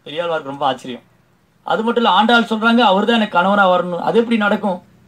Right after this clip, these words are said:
பகவான் எப்படி உனக்கு கணவனாக முடியும்? "நான் பகவானை தான் கல்யாணம் பண்ணிக்குவேன்." நான் ரங்கநாதர் வந்து சொல்றாரு, "ஆண்டாளை ஸ்ரீரங்கத்துக்கு அழைச்சிட்டு வா, நான் கல்யாணம் பண்ணிக்கிறேன்." அதனால பெரியாழ்வார் பகவானுக்கு மாமனார் ஆயிட்டார். அதான் பெரியாழ்வார். ஆண்டாள்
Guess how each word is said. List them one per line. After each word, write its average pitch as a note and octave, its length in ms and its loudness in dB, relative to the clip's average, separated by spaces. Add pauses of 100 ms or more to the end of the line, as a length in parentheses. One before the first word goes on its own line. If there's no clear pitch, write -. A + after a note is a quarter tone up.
(180)
பகவான் G#3+ 280 2
எப்படி A3 180 0
உனக்கு G#3 180 -2
கணவனாக G#3 420 2
முடியும்? F#3+ 400 -2 (1040)
"நான் D3+ 180 -2
பகவானை E3+ 320 0
தான் E3+ 100 0
கல்யாணம் D3 300 -2
பண்ணிக்குவேன்." B2 340 -8 (880)
நான் C#3+ 120 -14
ரங்கநாதர் D#3 540 -2
வந்து D3+ 220 -6
சொல்றாரு, F3 440 2
"ஆண்டாளை D3+ 580 0
ஸ்ரீரங்கத்துக்கு D3 480 -4
அழைச்சிட்டு D3 140 -18
வா, D#3 80 -6
நான் C3+ 180 -6
கல்யாணம் C3+ 340 -8
பண்ணிக்கிறேன்." A#2 260 -14 (800)
அதனால D#3+ 240 -6
பெரியாழ்வார் F3+ 800 0 (160)
பகவானுக்கு E3+ 480 -2
மாமனார் D#3 340 0
ஆயிட்டார். B2 320 -4 (220)
அதான் E3 220 -8
பெரியாழ்வார். C#3+ 580 -4 (720)
ஆண்டாள் D#3 360 -2